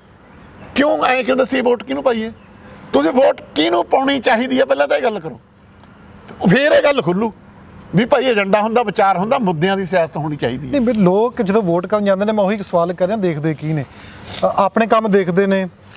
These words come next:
Speaker 2: ਕਿ ਏਜੰਡਾ ਦੇਖਦੇ ਨੇ, ਪਾਰਟੀ ਦੇਖਦੇ ਨੇ, ਉਮੀਦਵਾਰ ਦੇਖਦੇ ਨੇ। ਜਦੋਂ ਲਾਈਨ 'ਚ ਖੜੇ ਹੁੰਦੇ ਨੇ ਵੋਟਰ, ਕੁਛ ਤਾਂ ਦਿਮਾਗ 'ਚ ਹੁੰਦਾ ਹੋਊਗਾ ਨਾ ਉਹਦੇ।
Speaker 1: ਹਮੇਸ਼ਾ ਬਿਲਕੁਲ ਦਿਮਾਗ 'ਚ ਹੁੰਦਾ। ਉਹਨਾਂ ਨੂੰ ਸੋਚਣ ਇਹ ਲਾਤਾ,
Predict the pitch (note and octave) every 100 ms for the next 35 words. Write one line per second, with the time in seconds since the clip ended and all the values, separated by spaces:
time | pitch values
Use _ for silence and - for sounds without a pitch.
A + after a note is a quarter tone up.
0 | - - G#3 A3 A3+ G#3+ - F#3+ F3+ F#3+
1 | G3+ F#3+ F3+ F3+ F#3+ F#3+ F#3 F3+ - F3+
2 | F3 G#3 G3 F#3+ E3 F#3 F#3 F#3 E3+ _
3 | - - F#3+ F3+ F#3 G3+ G3+ F3+ F3 D#3
4 | F#3 F#3+ G3+ A3 F3+ F#3+ - B3+ A#3 -
5 | G3+ C4 G#3 F#3 F#3+ G3 E3+ D#3 F#3 A3+
6 | B3 - - - G3+ E3+ C#4 G#3 F3+ F#3+
7 | F3+ F#3 F#3 G3 F3 A3 F#3 D3+ A3+ C4
8 | C#4+ D4 - D4 A#3+ B2+ G2 E3+ D#4+ B4+
9 | D#4+ C4+ B3+ G3 G#3+ F#3+ E3 B2+ - -
10 | - A#3+ D4+ E4+ E4+ A#3 B3 - D4+ D#4
11 | E4+ A#3+ D#3+ C#3